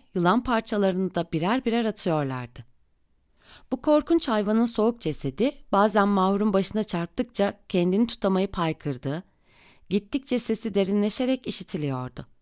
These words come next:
On kulaç ipin yaklaşık sekizi kullanıldıktan sonra Mahur'un dibi bulduğu anlaşıldı. Sekiz on dakika beklediler. Aşağıdan hiç ses gelmedi. Efsuncu Baba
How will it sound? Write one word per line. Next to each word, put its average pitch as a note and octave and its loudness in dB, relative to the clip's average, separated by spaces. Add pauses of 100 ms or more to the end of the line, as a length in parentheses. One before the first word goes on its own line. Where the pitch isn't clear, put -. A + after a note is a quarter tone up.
(1300)
On D#4 6
kulaç A#3 0
ipin A3+ 0
yaklaşık G#3 -2
sekizi G#3 -4
kullanıldıktan G#3 0
sonra D#3+ -4 (340)
Mahur'un G#3+ 4
dibi G#3 -2
bulduğu F#3+ 2
anlaşıldı. A#3 2 (720)
Sekiz G3 -2
on A#3 4
dakika A#3 -2
beklediler. F#3 -2 (520)
Aşağıdan D#3+ 0
hiç B3 -4
ses A3+ 0
gelmedi. D3 -2 (1600)
Efsuncu B3+ 2
Baba F#3 0